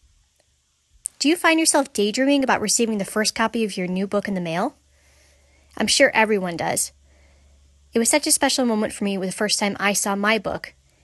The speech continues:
in print in my hands. In a sense, it was like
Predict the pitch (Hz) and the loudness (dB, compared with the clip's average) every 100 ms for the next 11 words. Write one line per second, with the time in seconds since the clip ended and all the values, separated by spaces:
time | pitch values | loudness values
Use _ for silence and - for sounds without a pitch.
0 | - 247 240 - 175 180 208 196 185 190 | -2 -2 0 -2 -4 -4 -4 -4 -4 -4
1 | 170 156 - - _ _ _ _ _ _ | -6 -6 -8 -10 _ _ _ _ _ _
2 | _ _ _ _ _ _ _ _ _ - | _ _ _ _ _ _ _ _ _ -2
3 | 233 220 277 285 285 233 247 240 - | 2 4 4 2 2 2 4 4 0